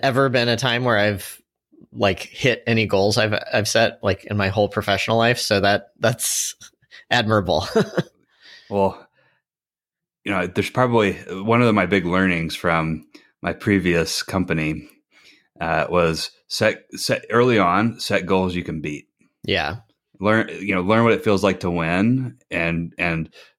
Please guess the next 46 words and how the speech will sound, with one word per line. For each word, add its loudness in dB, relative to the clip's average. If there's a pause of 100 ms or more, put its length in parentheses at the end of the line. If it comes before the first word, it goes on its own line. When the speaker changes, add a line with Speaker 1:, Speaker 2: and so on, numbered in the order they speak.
(140)
Speaker 2:
and -4
iterate 2
from -10
there. -8 (320)
Speaker 1:
Yeah, 0
but 2
even 0
just 0 (220)
knowing 2
what 0
that 0
means, -2
like, -4
a, -4
a 0
lot 4
of 0
the -8
time 2
you're 4
just -2
guess-, 0
like, 0
randomly 2
guessing 0
what's -2
achievable, 2
and 0
it, -2
you -4
maybe 2
only 2
get -2
five 2
members -2
to -4
sign -4
up, -6
and -16
they're -10
like, -10
"Okay, -4
well, -6 (200)
that -2
didn't -4
work." -4